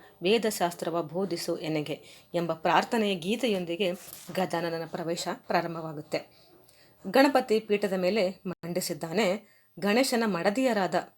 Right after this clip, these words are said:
ವೃದ್ಧಿ ಸಿದ್ಧಿಯವರು ಅವನ ಎಡಬಲದಲ್ಲಿ ನಿಂತು ಬೀಸಣಿಗೆ ಬೀಸುತ್ತಾ ಪ್ರಾರ್ಥನೆಯನ್ನ ಮಾಡುತ್ತಿದ್ದಾರೆ. ಪೂರ್ವರಂಗ, ಇಲ್ಲಿ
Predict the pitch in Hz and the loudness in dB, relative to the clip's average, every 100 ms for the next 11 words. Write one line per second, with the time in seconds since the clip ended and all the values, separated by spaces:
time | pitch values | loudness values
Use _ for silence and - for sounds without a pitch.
0 | _ 196 165 165 185 - 156 175 165 185 | _ -2 -2 -4 -4 -4 -4 -4 -2 -2
1 | - 170 175 180 165 180 196 190 180 175 | -4 -6 -6 -4 2 4 4 2 2 0
2 | 202 160 196 233 240 214 208 - 190 254 | -2 -2 -2 -2 0 -4 -4 -4 0 0
3 | 254 226 214 175 190 208 202 185 185 - | 0 0 -2 -2 -4 -4 -2 -2 -2 -8
4 | - - 175 165 175 165 160 196 190 - | -16 -4 -2 -2 -4 -4 -2 -4 -4 -6
5 | 180 160 165 156 151 156 - - - - | -8 -6 -8 -6 -4 -6 -10 -18 -20 -20
6 | - _ - 285 226 196 165 156 - _ | -20 _ 2 4 4 2 0 -6 -10 _
7 | - 233 285 220 | -6 -2 0 0